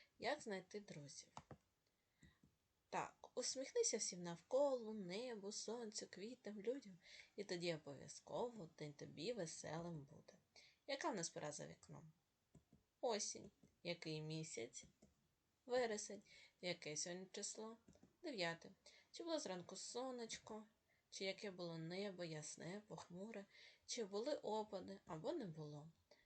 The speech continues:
Розгадаємо з вами ребус. Ручка, так, очка забрали. Ру-зі. Друзі. Молодці.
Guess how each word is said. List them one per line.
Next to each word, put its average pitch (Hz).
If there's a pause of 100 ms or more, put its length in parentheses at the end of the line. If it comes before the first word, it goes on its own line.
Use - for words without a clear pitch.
(200)
Розгадаємо 214
з 160
вами 175
ребус. - (2500)
Ручка, 160
так, 240
очка 170
забрали. 156
Ру-зі. 170 (320)
Друзі. 254 (300)
Молодці. 294